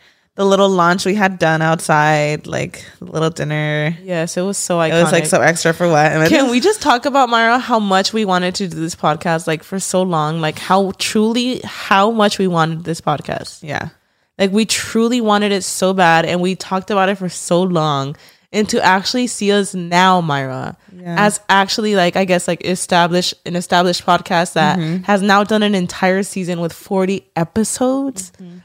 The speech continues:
Speaker 2: Like, that's so iconic. Like, when I really think about it, I'm like, we wanted to do a podcast so bad for so long, and now we're here. We have our studio. We have, you know, our amazing producer, Crystal. Shout out to Crystal, y'all. Y'all never
Speaker 1: Mm-hmm.
Speaker 2: see her on actual camera, but she's
Speaker 1: She's a
Speaker 2: behind the
Speaker 1: queen.
Speaker 2: scenes.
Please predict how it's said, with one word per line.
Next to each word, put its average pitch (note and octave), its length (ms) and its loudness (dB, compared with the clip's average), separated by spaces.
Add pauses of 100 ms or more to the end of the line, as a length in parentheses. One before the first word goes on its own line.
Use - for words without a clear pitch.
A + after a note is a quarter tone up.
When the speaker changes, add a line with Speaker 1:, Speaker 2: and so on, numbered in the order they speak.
Speaker 2:
Like, G3+ 160 0
that's B3 240 0
so - 280 0
iconic. D#3+ 500 0
Like, G3 120 4
when G#3+ 120 2
I G#3+ 60 0
really G3+ 280 -2
think G3 220 -4
about F#3+ 180 2
it, F#3 40 0
I'm F3+ 100 -2
like, E3+ 220 -4 (600)
we D4 380 -2
wanted A#3 260 -2
to C4 120 0
do A3+ 120 -2
a - 40 -4
podcast G#3 400 -2
so A#3+ 360 0
bad G#3 340 4
for G#3 120 -4
so G3+ 160 -2
long, F3+ 340 2
and G3+ 160 -2
now G3 200 2
we're B3 120 2
here. A3 400 0
We F#3+ 120 -2
have A3+ 220 -2
our A3 120 -2
studio. G#3 680 0 (400)
We G#3+ 180 -2
have, G#3+ 600 2 (560)
you G#3 120 -2
know, G#3 180 4
our G#3 180 4
amazing G#3 380 2
producer, G#3 340 -2
Crystal. A3+ 540 -2
Shout A3+ 180 2
out A3+ 120 0
to B3 80 -8
Crystal, A#3 320 -2
y'all. G#3+ 280 4
Y'all G#3+ 200 2
never G#3+ 220 2
Speaker 1:
Mm-hmm. A#3+ 80 -2
Speaker 2:
see A3 120 -4
her A3 160 -4
on G3+ 260 -2
actual F#3+ 320 -2
camera, F#3 360 0
but F3+ 140 0
she's G3 140 -4
Speaker 1:
She's G#3 120 0
a - 20 -4
Speaker 2:
behind G3+ 200 0
the G3+ 60 4
Speaker 1:
queen. E3+ 140 0
Speaker 2:
scenes. G#3+ 340 -2